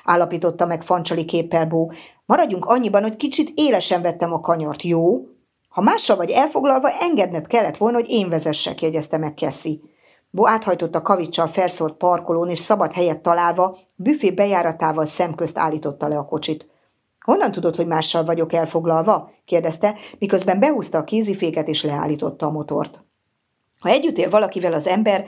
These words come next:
azt előbb-utóbb kiismeri”, válaszolta Cassie, kikapcsolva a biztonságjövet és kiszállva a kocsiból. Pláne, ha már el is jegyezte magát vele.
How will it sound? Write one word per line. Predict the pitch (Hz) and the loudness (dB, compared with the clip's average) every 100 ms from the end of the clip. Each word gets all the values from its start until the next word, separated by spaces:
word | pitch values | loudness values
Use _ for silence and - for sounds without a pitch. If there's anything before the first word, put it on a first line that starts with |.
| - - | -14 -14
azt | - 165 | -10 -6
előbb-utóbb | - 294 202 185 196 175 | 2 2 2 0 -2 -2
kiismeri”, | - 180 160 - 165 156 | -4 -8 -4 -4 -4 -2
válaszolta | 170 165 165 170 165 156 | 0 0 -2 -4 -4 0
Cassie, | 190 185 - 233 220 - - | 0 -2 -2 -4 -4 -20 -20
kikapcsolva | - 311 240 208 185 170 | -2 2 2 2 0 0
a | |
biztonságjövet | 165 156 - 208 - 185 175 170 160 156 | -2 -2 0 0 2 0 0 0 0 0
és | 139 | -4
kiszállva | 160 - 156 156 156 | -6 -2 -2 0 -2
a | 151 | -2
kocsiból. | 160 - 151 151 160 - _ | -4 -4 -4 -4 -4 -8 _
Pláne, | - 190 202 190 | 2 2 2 0
ha | 165 | -2
már | 170 165 - | 0 -2 -2
el | 175 | -2
is | 160 - | -2 0
jegyezte | 175 160 - 151 | 0 -2 -4 -4
magát | 156 156 160 | -4 -4 -4
vele. | 170 156 | -4 -4